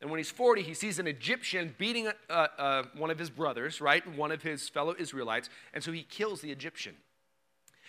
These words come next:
So you see in there, Moses had some kind of idea that this isn't right, and I think I'm supposed to do something about it. Well, he went about it the wrong way, kills this guy, Pharaoh hears about it, comes after him.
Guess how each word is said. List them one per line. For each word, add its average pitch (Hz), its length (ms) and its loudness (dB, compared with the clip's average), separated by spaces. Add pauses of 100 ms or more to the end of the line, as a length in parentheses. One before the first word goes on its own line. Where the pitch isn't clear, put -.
(140)
So 190 120 2
you 190 120 0
see 269 240 0
in 247 100 2
there, 226 120 8
Moses 233 340 4
had 233 160 4
some 285 320 -2
kind 254 240 0
of 240 100 4
idea 190 420 4
that 143 200 0
this 185 180 -2
isn't 220 240 -2
right, 170 260 4 (300)
and 147 100 0
I 151 60 2
think 269 200 -10
I'm 240 120 -2
supposed 196 320 -4
to 175 80 -6
do 160 120 -6
something 160 260 -6
about 143 300 2
it. 92 160 -10
Well, 156 120 -2
he 156 100 -6
went 190 160 -4
about 156 180 -4
it 147 80 -10
the 131 80 -8
wrong 123 300 -6
way, 90 220 -10 (560)
kills 254 300 4
this 175 180 -2
guy, 127 440 6 (380)
Pharaoh 254 280 12
hears 190 260 4
about 147 260 8
it, 165 160 4 (240)
comes 220 260 4
after 214 440 8
him. 156 180 -2